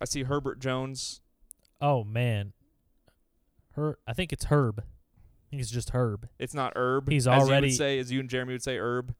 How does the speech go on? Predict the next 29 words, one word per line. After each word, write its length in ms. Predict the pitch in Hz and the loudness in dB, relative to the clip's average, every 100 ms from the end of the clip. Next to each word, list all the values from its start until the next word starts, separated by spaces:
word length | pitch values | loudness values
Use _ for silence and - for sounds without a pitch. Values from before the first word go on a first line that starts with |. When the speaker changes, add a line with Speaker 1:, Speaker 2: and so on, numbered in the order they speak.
| - - - - | 4 4 4 0
Speaker 2:
<laughs> 440 | - - - - - | -6 -8 -10 -10 -2
He's 180 | 165 147 | 2 6
already 320 | 160 170 151 | 6 6 2
forty-five. 680 | - 147 147 120 127 123 107 | 2 2 2 2 0 0 0
He's 140 | 117 | -2
just 160 | 123 120 | -2 -2
Herb. 360 | 120 120 107 117 - _ _ - | 0 0 0 -6 -10 _ _ -12
Speaker 1:
<laughs> 80 | 220 - - - - - - - - 147 - 220 220 220 226 - | -10 -12 -16 -20 -20 -20 -16 -16 -12 -16 -14 -14 -14 -14 -20 -8
So 360 | - 139 127 | 0 2 4
he's 240 | 139 143 156 | 2 0 2
listed 260 | 160 180 | 0 2
as 120 | 160 131 | 0 0
Herbert 380 | 131 117 107 | -2 -4 -8
Jones 280 | - 98 107 | -8 -8 -8
on 140 | 104 95 | -8 -6
this. 320 | 104 123 - - _ _ _ - | -6 -8 -12 -20 _ _ _ -4
Uh, 280 | 117 113 107 - _ _ _ _ _ _ _ - | 0 2 0 -6 _ _ _ _ _ _ _ 0
Cole 240 | 165 160 | 4 4
Anthony, 340 | 156 151 156 | 2 -2 -2
Josh 340 | 139 139 139 - | 0 0 0 -2
Giddey, 280 | 143 135 127 | -2 0 0
Jalen 300 | 131 131 127 | 0 0 -2
Green, 240 | 127 123 | -2 -2
Herbert 280 | 127 131 120 | -2 -2 -2
Jones, 280 | 127 123 120 | -2 -2 -2
Jalen 320 | 135 127 123 | -2 -2 -2
Suggs, 520 | - 120 113 117 - - | -2 0 -2 -4 -10 -2
Tyrese 340 | 127 127 123 | 0 0 -2
Maxey, 540 | 123 117 - 131 120 | -4 -4 -4 -6 -6